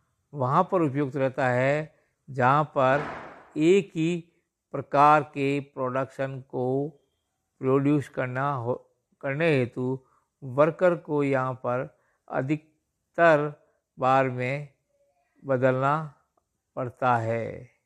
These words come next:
बार-बार बदलना पड़ता है। अर्थात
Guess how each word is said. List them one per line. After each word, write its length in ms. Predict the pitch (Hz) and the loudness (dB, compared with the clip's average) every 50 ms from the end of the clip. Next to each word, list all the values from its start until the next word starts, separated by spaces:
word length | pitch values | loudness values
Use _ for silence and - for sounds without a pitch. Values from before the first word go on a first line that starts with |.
| _ _ _ _ _ _ _ _ _ _ _ _ _ _ _ _ _ _ _ _ _ _ | _ _ _ _ _ _ _ _ _ _ _ _ _ _ _ _ _ _ _ _ _ _
बार-बार 440 | 143 135 135 139 139 139 139 151 165 | 2 2 4 4 4 4 2 2 2
बदलना 400 | 160 151 135 135 131 135 135 135 | 0 0 -2 -2 -2 -2 -4 -6
पड़ता 360 | 127 131 127 123 127 131 120 | -4 -6 -6 -6 -6 -6 -6
है। 340 | 120 120 113 117 113 _ _ _ _ _ _ _ _ _ _ _ _ _ _ _ _ _ _ _ _ _ _ _ _ _ _ _ _ _ _ _ _ _ _ - | -6 -6 -10 -12 -16 _ _ _ _ _ _ _ _ _ _ _ _ _ _ _ _ _ _ _ _ _ _ _ _ _ _ _ _ _ _ _ _ _ _ -16
अर्थात 540 | 117 - 139 135 143 160 131 - - _ | -6 0 2 4 4 4 2 -2 -8 _